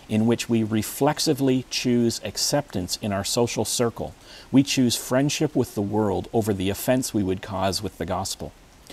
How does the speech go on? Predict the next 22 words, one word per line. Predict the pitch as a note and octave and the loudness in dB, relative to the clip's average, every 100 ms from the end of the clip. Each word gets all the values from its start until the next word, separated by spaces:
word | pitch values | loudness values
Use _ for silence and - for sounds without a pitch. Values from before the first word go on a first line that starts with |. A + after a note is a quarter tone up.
| - - - | -20 -8 2
We | C3 | 2
keep | - D#3+ | 4 2
it | D3 | 2
to | - C3+ | 4 4
ourselves. | A#2 - A#2 G#2 F2 A#2 | 4 2 0 0 0 -2
We | A2+ | -2
say | - C3+ | 2 4
the | C3 | 4
right | B2 A#2+ - | 2 0 0
things | C3 B2 G2+ | -2 -2 -2
in | G2+ | -2
the | |
right | G2+ A2 - | -2 -2 -4
places. | - A#2 A2+ G2 F2+ | -2 0 0 -2 0
We | A2+ | 0
use | B2 D3 C#3 | 2 4 2
the | B2+ | 0
right | A2 A#2+ A#2+ | 0 0 0
hashtags | A2+ A#2 - - G2+ F#2 F#2 | -2 -4 -4 -2 0 0 -2
on | G2 | -4
our | G2 F#2+ | -4 -4
tweets. | - A2+ F2+ - | 0 0 0 -8